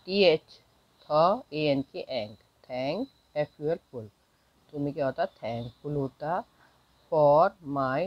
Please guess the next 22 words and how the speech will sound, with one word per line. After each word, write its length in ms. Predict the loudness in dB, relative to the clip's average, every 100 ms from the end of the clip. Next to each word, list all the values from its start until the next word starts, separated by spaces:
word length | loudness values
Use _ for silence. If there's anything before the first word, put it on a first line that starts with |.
| -4
W 320 | -4 0 2
I 180 | 2 2
N 200 | -2 -8 -8
जी 100 | -6
S, 160 | -6 _
wings, 240 | -8 -8 -10 _
तो 80 | -18
मैं 140 | -12 -10
अपने 480 | -10 -10 -4 -4 -6 _ _ _ _
ये 180 | -2 -2
wings 360 | 0 -2 -2 _
के 240 | -6 -6
लिए 340 | -4 -4 -4 -4 _ -20 -10
धन्यवाद 520 | -6 -4 0 0 -2 -6 _ _ _ _ _ _ _ _ _
करता। 340 | -20 -20 _ -20 _ _ _ _ _ _ -12
क्यों 120 | -8
करता? 520 | -4 -4 -2 -4 -6
देखो 260 | -8 -6 -4
butterfly 520 | -2 -2 -6 -4 -4
किससे 340 | -6 -14 -6
उड़ती 520 | -2 -2 -4 -8 -4
है? 140 | -4